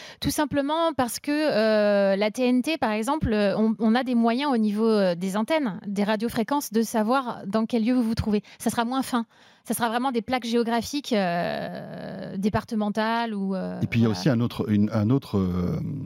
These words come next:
Speaker 2: un autre atout aussi de la télé sur les box, c'est que on, les opérateurs a-, arrivent à avoir une audience très précise des chaînes que vous regardez.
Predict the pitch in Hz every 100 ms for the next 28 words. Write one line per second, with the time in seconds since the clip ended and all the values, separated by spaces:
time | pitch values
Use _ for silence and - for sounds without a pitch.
0 | - - - 104 117 123 - 214 123 101
1 | - 104 95 - 101 107 98 87 - 98
2 | 98 101 - 107 - 107 98 95 90 -
3 | 104 101 95 95 98 101 104 104 101 165
4 | 117 101 101 104 139 104 120 113 107 104
5 | 110 92 - 151 - 113 - 190 117 107
6 | 175 156 117 98 98 110 147 160